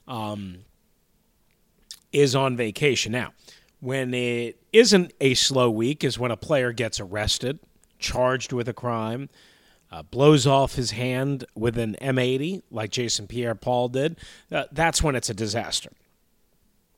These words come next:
So quite honestly, I'd rather it be quiet. Uh, and I think you'd rather it be quiet, uh, too. All right, so on this episode, uh, we are gonna get back into what we touched on on the last episode,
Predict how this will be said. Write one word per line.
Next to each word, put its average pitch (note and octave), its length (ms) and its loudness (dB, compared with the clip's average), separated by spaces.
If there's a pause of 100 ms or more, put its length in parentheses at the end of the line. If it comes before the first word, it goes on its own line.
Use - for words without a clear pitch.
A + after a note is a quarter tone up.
(380)
So E3 260 6
quite E3 280 8
honestly, C#3 420 -2
I'd A#2 140 -4
rather A2 260 -2
it F#2+ 100 -10
be G2+ 100 -8
quiet. - 360 -12 (800)
Uh, G#2 60 -4
and C3 200 0
I F3+ 60 6
think D#3 240 0
you'd C3 160 -2
rather A2 320 -2
it F#2 80 -10
be G2 100 -10
quiet, F#2 420 -6 (320)
uh, G#2 140 -6 (140)
too. G2+ 260 0
All D3 80 4
right, D3 240 4
so F3+ 300 8 (1080)
on G3 200 10
this A#3+ 220 8
episode, C3 720 4 (560)
uh, C3+ 240 -2
we G3+ 320 4
are F3 200 4
gonna F#3 200 4
get E3+ 180 0
back F#3 300 4
into F#3+ 360 0
what D#3+ 200 0
we D#3+ 80 -2
touched - 340 2
on D#3+ 260 2
on D3 200 -2
the C#3+ 60 -2
last G3 380 0
episode, A#2 640 -2